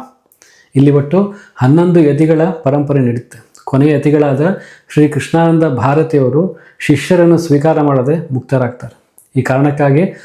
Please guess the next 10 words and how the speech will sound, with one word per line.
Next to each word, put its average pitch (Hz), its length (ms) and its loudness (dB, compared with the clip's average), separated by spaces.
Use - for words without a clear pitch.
ಸುಮಾರು 139 400 0
ಎಪ್ಪತ್ತು 151 460 -2
ವರ್ಷಗಳ 151 400 0
ಹಿಂದೆ 139 760 -2
ಪ್ರಧಾನ 139 320 0
ಮಠವಾದ 147 480 0
ರಾಮಚಂದ್ರಾಪುರ 151 600 0
ಮಠದಲ್ಲಿ 139 880 -2
ಬಾನ್ಕುಳಿ 147 500 0
ಮಠ 139 200 -4